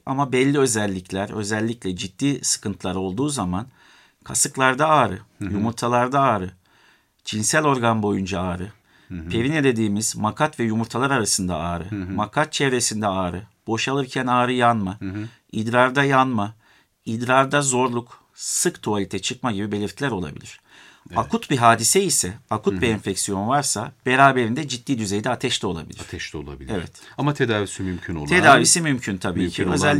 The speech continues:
Speaker 1: Özellikle,
Speaker 2: rahatsızlık.
Speaker 1: e, akut dönemde yakalarsanız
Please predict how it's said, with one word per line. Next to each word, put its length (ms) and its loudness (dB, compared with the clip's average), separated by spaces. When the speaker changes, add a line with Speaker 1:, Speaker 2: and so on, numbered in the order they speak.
Speaker 1:
Özellikle, 160 0
Speaker 2:
rahatsızlık. 300 -2
Speaker 1:
e, 340 -4
akut 320 -4
dönemde 340 0
yakalarsanız 920 -2